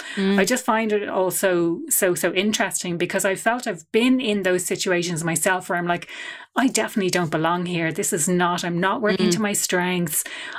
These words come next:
Speaker 2: I, I'm, I don't see myself as the same as these other people who are around me," you know?
Speaker 1: Mm. And it's, it's then detrimental. It's detrimental to your health, personally,
Speaker 2: Yeah.
Speaker 1: I believe, you know, because you start not feeling yourself and not feeling well 'cause you're trying to put a mask on and you're,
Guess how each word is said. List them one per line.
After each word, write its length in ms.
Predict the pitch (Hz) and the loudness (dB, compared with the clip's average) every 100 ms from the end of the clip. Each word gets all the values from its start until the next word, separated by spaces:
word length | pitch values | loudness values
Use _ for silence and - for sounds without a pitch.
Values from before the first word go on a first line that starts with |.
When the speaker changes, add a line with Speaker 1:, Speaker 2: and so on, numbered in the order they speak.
| - | -2
Speaker 2:
I, 180 | 180 151 - | -2 -2 -4
I'm, 180 | 190 180 - | -2 -2 -2
I 60 | 175 | -2
don't 320 | 156 226 247 | 2 2 2
see 240 | - 233 | 2 4
myself 400 | 240 220 196 180 | 4 4 0 -2
as 140 | 170 156 | -2 -4
the 80 | 156 | -4
same 420 | - 190 196 185 | 0 0 0 -2
as 140 | 165 | 0
these 180 | 185 170 | 0 2
other 180 | 175 165 | 0 -2
people 340 | - 190 190 | -4 -4 -2
who 160 | 170 175 | 0 2
are 300 | 165 160 - - 175 | 2 0 -4 -4 -2
around 580 | 165 170 196 208 202 165 | 0 0 2 2 2 0
me," 160 | 151 | 0
you 140 | 147 156 | 2 2
know? 260 | 175 226 - 214 | 2 0 0 2
Speaker 1:
Mm. 180 | 262 - - - - | 2 0 -8 -10 -2
And 140 | - 220 | 0 0
it's, 240 | 202 - - | -2 -4 -4
it's 360 | 196 - - - | -4 -8 -20 -4
then 260 | 180 254 269 | 0 2 2
detrimental. 580 | 226 - 196 190 185 - | 0 0 -2 -2 -4 -8
It's 120 | 170 | -4
detrimental 480 | 220 233 202 170 156 | -2 -2 -2 -2 -4
to 120 | 165 | -2
your 80 | 143 | -2
health, 440 | 165 170 151 - | 0 -2 -2 -6
personally, 380 | - 165 - 156 | -2 -2 0 -2
Speaker 2:
Yeah. 100 | 170 | 2
Speaker 1:
I 100 | 151 | 0
believe, 360 | 147 143 139 156 | 0 -2 -2 0
you 80 | 170 | 0
know, 140 | 156 | 0
because 280 | 151 151 156 | -2 -4 -4
you 60 | 160 | -4
start 280 | - 170 170 | 0 2 0
not 140 | 151 - | -4 -2
feeling 320 | 165 160 156 | -2 0 0
yourself 440 | 151 151 143 139 - | -2 0 0 0 0
and 140 | 147 | 0
not 140 | 147 | 0
feeling 220 | - 147 147 | -2 -4 -2
well 220 | 143 139 | -2 -2
'cause 140 | 160 | -4
you're 100 | 151 | -4
trying 300 | - 139 143 | 0 2 2
to 120 | - | -2
put 140 | 143 151 | -4 0
a 60 | |
mask 340 | 139 139 131 - | 2 2 0 0
on 240 | 143 143 | 0 2
and 120 | 139 | 0
you're, 200 | 139 131 | 0 -2